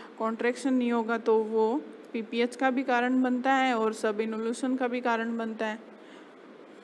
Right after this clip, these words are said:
पर्प्यूरल sepsis देखने को मिलेगा,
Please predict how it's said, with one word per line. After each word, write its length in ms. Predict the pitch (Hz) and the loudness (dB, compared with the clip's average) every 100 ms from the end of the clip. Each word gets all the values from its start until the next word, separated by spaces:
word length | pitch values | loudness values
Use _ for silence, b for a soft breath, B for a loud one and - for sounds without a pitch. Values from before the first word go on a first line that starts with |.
| - - | -20 -4
पर्प्यूरल 500 | 233 220 269 269 269 | -4 0 0 2 2
sepsis 480 | 262 233 240 285 277 | 0 -2 -2 -4 -2
देखने 380 | 254 262 269 254 | 0 0 0 0
को 160 | 262 | 0
मिलेगा, 540 | 254 254 240 233 233 | 2 2 2 0 -4